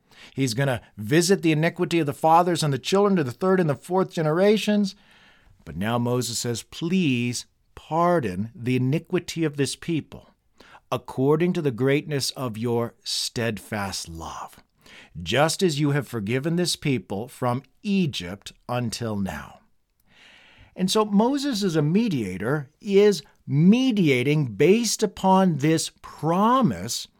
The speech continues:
of the Lord's steadfast love. So again, it's not an abstract concept that God is just gracious, that God is just merciful, but he made a promise. This is who he is.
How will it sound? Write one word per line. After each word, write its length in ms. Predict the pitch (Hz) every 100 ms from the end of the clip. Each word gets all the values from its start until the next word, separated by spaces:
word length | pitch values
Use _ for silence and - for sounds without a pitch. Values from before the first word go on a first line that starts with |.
| _
of 340 | - 147 156 151
the 100 | 180
Lord's 600 | 175 117 101 110 147 - _
steadfast 800 | - - 123 110 95 151 165 -
love. 320 | 220 262 - _ _ _ _ _
So 160 | -
again, 220 | 165 190
it's 140 | 156 135
not 160 | 214
an 120 | 185 -
abstract 760 | 131 156 180 - - 131 113 _
concept 880 | - - 190 240 233 - - - - _ _
that 100 | 73
God 260 | 76 110 127
is 100 | 110
just 280 | 107 110 - _
gracious, 880 | 95 82 98 165 196 - - - - - -
that 80 | -
God 220 | 82 123
is 160 | 120 82 69
just 440 | 69 110 175 190 101
merciful, 640 | 78 64 - 65 71 107 - - -
but 240 | 113 143 -
he 360 | - - 160
made 520 | 147 131 135 139 143 - -
a 80 |
promise. 720 | 120 - - 185 165 87 64 -
This 460 | 107 110 151 156 -
is 420 | 196 185 165 135 - -
who 320 | 180 190 170
he 380 | 117 131 123 131
is. 600 | 156 151 101 73 60 -